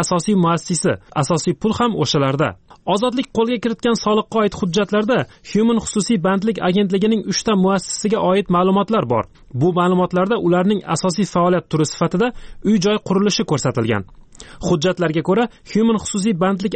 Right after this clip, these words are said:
agentligi mas'uliyati cheklangan jamiyati muassislari bir yuridik va uch jismoniy shaxsdir. Joint Business Group A Human xususiy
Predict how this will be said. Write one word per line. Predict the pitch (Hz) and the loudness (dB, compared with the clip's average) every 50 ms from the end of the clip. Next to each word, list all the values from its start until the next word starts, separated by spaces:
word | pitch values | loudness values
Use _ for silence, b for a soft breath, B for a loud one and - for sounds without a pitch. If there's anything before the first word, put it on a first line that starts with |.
| - 185 | -2 0
agentligi | 175 202 196 175 196 196 185 220 220 196 160 - _ _ _ - 143 | 0 0 0 0 0 0 0 0 0 -2 -4 -8 _ _ _ -2 0
mas'uliyati | 165 185 - - 180 160 180 - - - | 0 0 0 0 0 0 0 -2 -4 -4
cheklangan | 208 190 196 196 190 196 208 208 196 156 135 | -2 0 0 2 2 2 2 2 2 2 2
jamiyati | 175 185 190 190 202 202 - 220 | 2 2 2 2 0 0 0 0
muassislari | 190 180 175 175 165 - - 170 - - 180 185 226 247 233 B B B B - | 0 2 2 2 0 -2 -4 -6 -4 -2 0 0 0 0 -2 B B B B -8
bir | 117 113 196 214 190 156 156 | -2 0 0 0 0 0 2
yuridik | 170 170 170 165 175 247 226 - 175 | 2 2 2 0 0 -2 -2 -2 -2
va | 220 214 - 226 | -2 -2 -2 -2
uch | 214 - - - 196 135 135 | -4 -4 -6 -8 -6 -4 -4
jismoniy | 151 - - 160 151 156 180 180 - | -2 0 0 0 2 2 2 0 0
shaxsdir. | - 165 139 - - - 123 101 - - - B B B - 139 117 | -2 -2 -2 -4 -6 -6 -6 -6 -6 -10 -20 B B B -6 -4 0
Joint | 165 190 226 247 254 214 - | 0 2 2 2 0 -2 -2
Business | 156 208 233 214 233 240 185 - 160 | -2 -2 0 2 0 0 -2 -2 -2
Group | 190 214 226 - - 202 214 226 | -2 -2 -2 -2 -2 0 0 2
A | 190 131 113 b b _ - - | 2 0 -2 b b _ -4 0
Human | 208 220 233 226 214 | 0 2 2 2 0
xususiy | - - - 190 170 233 | -2 -6 -6 -2 -2 -2